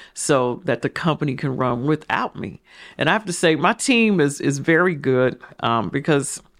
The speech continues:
I spend my time really going after very large projects. And then I do a lot of my P R work. Um, I do a lot of speaking engagements, and the company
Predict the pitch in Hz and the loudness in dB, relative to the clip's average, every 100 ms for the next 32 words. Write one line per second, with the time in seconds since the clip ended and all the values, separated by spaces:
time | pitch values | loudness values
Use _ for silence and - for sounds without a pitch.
0 | _ _ - - - _ _ - 147 220 | _ _ -20 -20 -20 _ _ -2 0 0
1 | - 170 156 156 190 143 131 123 143 165 | -4 0 0 0 0 0 -2 -6 0 2
2 | 147 135 143 143 135 131 - 127 139 139 | 4 2 0 2 2 -2 -6 -6 0 2
3 | 143 139 123 117 - 107 110 - 85 - | 2 0 0 -2 -6 -8 -6 -10 -10 -16
4 | - _ _ - - - - 147 151 156 | -18 _ _ -20 -20 -10 -4 2 2 2
5 | 147 147 143 139 131 123 120 127 135 139 | 0 -2 -2 0 -2 -4 -6 0 0 0
6 | 131 135 127 123 - _ _ - 180 170 | -2 -2 -2 -2 -4 _ _ -8 0 2
7 | 143 143 127 131 127 - - _ - - | 4 0 0 0 0 -2 -16 _ -20 -20
8 | - _ - 127 120 113 - 135 143 143 | -20 _ -6 -4 -2 -6 -6 -4 2 2
9 | 131 139 139 - - _ 170 156 156 156 | 2 0 0 -4 -10 _ 0 2 2 2
10 | 139 139 139 139 131 143 135 - - - | 2 2 2 2 -2 -2 -2 -4 -10 -16
11 | - - - - 156 151 143 139 - _ | -20 -20 -20 -2 0 2 0 -4 -10 _
12 | _ - 165 190 180 180 165 156 143 | _ -4 -2 0 0 2 2 0 -2